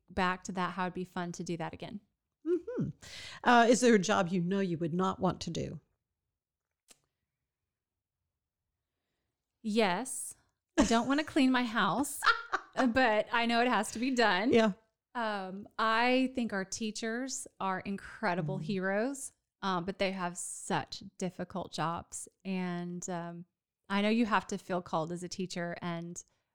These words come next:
Speaker 1: I'm grateful for the people who do feel called to do that.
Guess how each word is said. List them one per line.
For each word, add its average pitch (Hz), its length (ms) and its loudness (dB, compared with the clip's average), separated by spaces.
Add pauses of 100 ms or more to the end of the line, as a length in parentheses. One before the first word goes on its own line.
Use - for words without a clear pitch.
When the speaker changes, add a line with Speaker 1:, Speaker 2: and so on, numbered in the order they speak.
(120)
Speaker 1:
I'm 226 120 4
grateful 233 340 2
for 226 100 -2
the 196 120 -2
people 196 260 0
who 185 160 -2
do 180 160 -2
feel 175 160 -4
called 175 280 -4
to 175 60 -8
do 170 180 -4
that. 165 240 -4